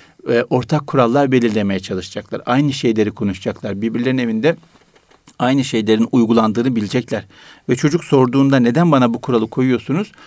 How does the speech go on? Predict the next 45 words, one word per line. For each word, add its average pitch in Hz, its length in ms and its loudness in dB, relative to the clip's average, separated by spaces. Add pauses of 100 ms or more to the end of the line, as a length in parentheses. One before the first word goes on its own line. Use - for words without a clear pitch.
(220)
söyleyebileceği 135 680 2
bir 117 40 -4
şey 131 180 -2
olacak. 104 280 0
Diyecek 147 280 0
ki, 123 140 -6
"Bak, 139 140 0 (120)
en 170 120 4
iyi 147 140 4
arkadaşın 120 440 -4
Ahmet'in 113 420 -6
evinde 117 340 0
de 127 100 0
böyle 98 220 -2
bir 95 60 -20
kural - 320 -10
var. - 200 -20 (480)
En 160 120 0
iyi 151 140 4
arkadaşın 120 400 -2
Fatma'nın 117 440 -4
evinde 107 320 -4
de 131 100 -4
böyle 98 220 -2
bir 98 40 -12
kural 113 300 -6
var," 190 140 -2 (340)
diyebilecek. 113 680 -2 (300)
Ama 143 140 -4
öbür 160 180 0
türlü 170 240 -2
ne 190 60 0
oluyor? 139 200 0
Çocuk 160 300 -8
diyor 233 140 -2
ki, 117 220 0 (580)
e, 127 460 2 (400)
"Benim," 170 400 0
diyor, 160 120 4
"sınıfımda 165 560 -2
bir 190 60 -8
tek 202 220 0
ben 185 280 0
varım," 104 300 0
diyor. 98 180 -10